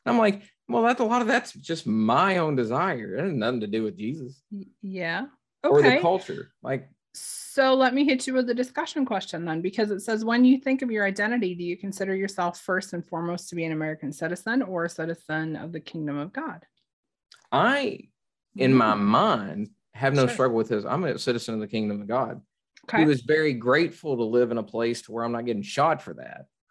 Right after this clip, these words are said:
Speaker 1: or that I can exercise some individuality and I can choose what job that I do and I can take chances with my money to, to do things. Like, I appreciate all that. And so, like, I'm probably somebody who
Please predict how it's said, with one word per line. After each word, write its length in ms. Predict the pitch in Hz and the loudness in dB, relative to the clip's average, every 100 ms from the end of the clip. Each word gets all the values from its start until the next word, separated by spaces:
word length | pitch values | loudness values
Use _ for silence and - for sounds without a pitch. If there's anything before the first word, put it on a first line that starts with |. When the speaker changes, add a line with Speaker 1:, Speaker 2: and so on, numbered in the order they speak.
| _ | _
Speaker 1:
or 180 | - 123 | 2 4
that 160 | 123 117 | 6 4
I 60 | |
can 180 | 120 110 | 2 0
exercise 600 | 80 120 120 - 120 120 | 0 -2 -2 0 2 2
some 120 | 107 | 0
individuality 1000 | 104 117 107 110 107 104 117 117 - 92 92 | -2 -2 -2 -4 -4 -4 -2 -2 -4 -12 -14
and 80 | 101 | -14
I 40 | |
can 160 | 104 101 | -8 -4
choose 280 | 120 120 113 | 0 2 2
what 160 | 98 | 0
job 360 | 104 113 117 98 | 2 4 4 0
that 100 | 82 | -8
I 80 | 73 | -12
do 320 | - 87 90 | -12 -10 -8
and 120 | 98 | -8
I 60 | 107 | -6
can 140 | 110 | -2
take 300 | 101 113 - | 0 0 -2
chances 580 | - 120 135 135 95 98 | -2 2 2 0 -6 -6
with 160 | 98 92 | -8 -6
my 120 | 101 | -4
money 280 | 98 101 95 | -2 -2 -2
to, 180 | 98 - - _ | -4 -6 -14 _
to 80 | 92 | -4
do 200 | 104 101 | -2 -2
things. 360 | 98 92 98 | -4 -8 -4
Like, 160 | 110 120 | -2 2
I 200 | 139 143 | 2 2
appreciate 600 | 147 - 165 170 98 92 | 0 2 2 2 -2 -4
all 200 | 123 104 | -4 -4
that. 200 | 76 - - | -8 -14 -16
And 100 | 110 | -10
so, 160 | 110 | -6
like, 340 | 104 104 101 - _ _ _ _ | -4 -4 -6 -14 _ _ _ _
I'm 140 | 117 135 | -2 2
probably 260 | 123 117 | 4 4
somebody 400 | 110 113 110 107 | 2 2 4 4
who 380 | 104 104 101 98 | 2 2 0 -2